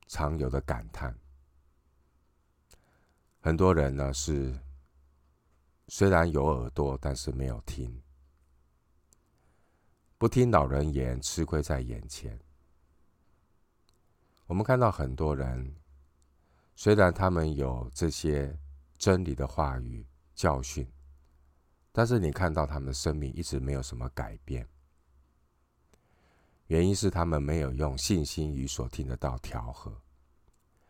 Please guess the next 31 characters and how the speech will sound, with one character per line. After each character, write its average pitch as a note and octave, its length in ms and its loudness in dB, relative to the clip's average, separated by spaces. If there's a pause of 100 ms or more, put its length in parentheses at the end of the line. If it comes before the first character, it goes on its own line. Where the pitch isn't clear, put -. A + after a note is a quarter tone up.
(380)
就 C#3 160 4
是 C3+ 140 4
他 A#2+ 160 4
们 G#2 140 4
听 F#2+ 300 2
归 F2 200 6
听， F2 260 -2
可 D#2 100 -6
是 C#2 160 -4
他 C#2+ 140 -4
们 C2 120 -4
是 - 120 -8
不 B1+ 160 -8
信 A#1+ 360 -2
的。 - 180 -18 (1160)
一 A#2+ 120 2
个 D#2+ 360 4 (280)
不 E2 160 4
信 E2 380 2 (240)
又 F2+ 200 4
听 F2 360 0
道 D#2 200 4
的 C2 140 -2
人， A#1+ 300 -6 (1600)
他 G#2+ 160 4
的 F#2 100 2
决 D2+ 220 4
定 E2 180 2
是 D#2+ 100 -4
什 B1+ 200 -6
么？ A#1 180 -12